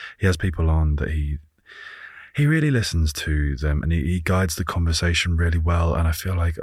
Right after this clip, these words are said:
that is missing in a lot of podcasts. And, uh, he does it in a really nice way that makes it about his guests and about their stories. And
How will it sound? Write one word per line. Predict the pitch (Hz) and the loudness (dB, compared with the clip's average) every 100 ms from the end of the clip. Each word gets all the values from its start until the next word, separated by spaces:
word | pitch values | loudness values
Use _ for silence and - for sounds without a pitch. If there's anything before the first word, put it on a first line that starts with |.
| 76 | -2
that | 80 82 | 0 0
is | 80 | 0
missing | 80 85 - 123 127 - | 2 0 0 -2 -2 0
in | 123 | 0
a | |
lot | 123 120 | 0 0
of | 113 | -2
podcasts. | 127 117 123 123 117 - - - - - - - - _ | -4 -4 -2 -2 -2 -6 -12 -14 -18 -18 -18 -20 -20 _
And, | - 82 82 80 | -2 0 0 0
uh, | 80 78 73 69 64 - - - _ _ _ _ _ _ _ _ _ _ _ _ _ | 0 2 0 -2 -8 -10 -14 -20 _ _ _ _ _ _ _ _ _ _ _ _ _
he | 101 98 | -6 -2
does | 110 | 0
it | 110 | 0
in | 98 | 0
a | |
really | 90 87 82 - _ _ - | 0 0 -2 -6 _ _ -4
nice | 87 87 87 - | 0 2 0 -2
way | 85 82 82 | -2 0 2
that | 78 - | 0 -2
makes | 82 80 - | -2 -2 -4
it | |
about | 76 76 78 78 80 | -6 -2 -2 0 -4
his | 73 | -6
guests | - 76 73 - - | -2 -2 -2 -6 -4
and | 73 | -4
about | 71 73 71 73 | -2 -2 -2 -2
their | 78 | -4
stories. | - 80 73 71 71 | -4 -4 -2 0 -2
And | 69 | -4